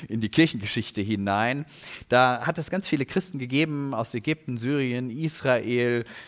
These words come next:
ähm, Arabien, die sind aus den Städten in die Wüsten gezogen.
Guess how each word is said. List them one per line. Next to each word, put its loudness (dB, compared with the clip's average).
ähm, 2
Arabien, 4
die -4
sind -6
aus -4
den -2
Städten -2
in 0
die 2
Wüsten 2
gezogen. -2